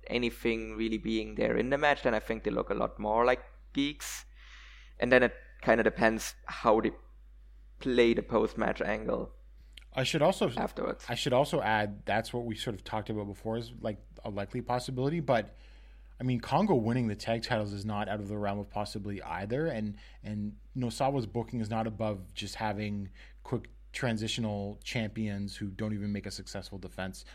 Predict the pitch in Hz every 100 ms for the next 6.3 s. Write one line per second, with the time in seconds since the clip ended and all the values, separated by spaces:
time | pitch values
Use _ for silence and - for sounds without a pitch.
0 | - - 110 110 107 - 95 101 98 95
1 | 76 64 - - - - - - - -
2 | - - 135 139 147 165 - - 127 123
3 | 117 117 - - - 120 117 110 - 113
4 | 110 110 120 113 135 131 117 110 - -
5 | 110 104 - 110 - 113 113 - - 90
6 | - 101 -